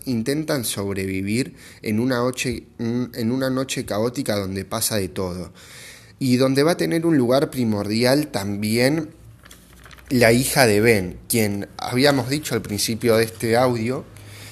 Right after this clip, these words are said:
de este podcast, que estaba internada por un grave, eh, por una grave lesión que había sufrido en ese accidente automovilístico, donde es amenazada, secuestrada, también se amenaza a la esposa de Ben,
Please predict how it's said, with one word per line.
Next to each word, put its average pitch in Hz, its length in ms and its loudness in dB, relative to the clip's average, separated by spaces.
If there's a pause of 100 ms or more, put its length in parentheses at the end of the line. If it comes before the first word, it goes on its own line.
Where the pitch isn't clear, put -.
(100)
de 113 100 -2
este 113 200 -4
podcast, 143 600 0 (200)
que 135 80 2
estaba 151 340 -2
internada 123 640 -2
por 113 160 -4
un 123 140 -4
grave, 127 440 2 (180)
eh, 104 200 -6 (160)
por 113 80 -4
una 131 220 2
grave 131 260 2
lesión 123 380 -2
que 135 80 -4
había 117 220 0
sufrido 120 520 -2
en 110 120 -2
ese 113 200 -6
accidente 110 540 -2
automovilístico, 95 1120 -6 (640)
donde 110 280 2
es 120 140 0
amenazada, 117 880 0
secuestrada, 107 1000 0
también 104 300 -2
se 110 120 -6
amenaza 104 400 -4
a 101 40 -2
la 92 80 -6
esposa 104 460 -6
de 95 140 -2
Ben, 127 300 2